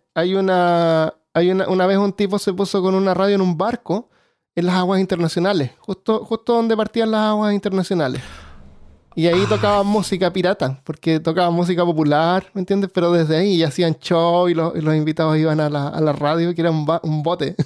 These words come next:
Speaker 1: <laughs>
Speaker 2: No,
Speaker 1: ¿Eh?
Speaker 2: mentira.
Speaker 1: Y esa radio se llamaba Radio Carolina.
Speaker 2: <laughs>
Speaker 1: Carolina o Caroline.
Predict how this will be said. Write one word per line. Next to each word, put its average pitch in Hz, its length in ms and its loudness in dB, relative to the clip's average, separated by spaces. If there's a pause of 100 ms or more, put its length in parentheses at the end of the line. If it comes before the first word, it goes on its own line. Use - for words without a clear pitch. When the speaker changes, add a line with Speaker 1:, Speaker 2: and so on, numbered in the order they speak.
Speaker 1:
<laughs> - 240 -4
Speaker 2:
No, 120 840 0
Speaker 1:
¿Eh? 107 80 -4
Speaker 2:
mentira. 107 920 -4
Speaker 1:
Y 170 100 2
esa 175 240 0
radio 196 240 2
se 190 100 0
llamaba 180 320 2
Radio 185 300 0
Carolina. 151 500 0 (100)
Speaker 2:
<laughs> - 100 -20
Speaker 1:
Carolina 170 720 0
o 151 100 -4
Caroline. 143 580 -2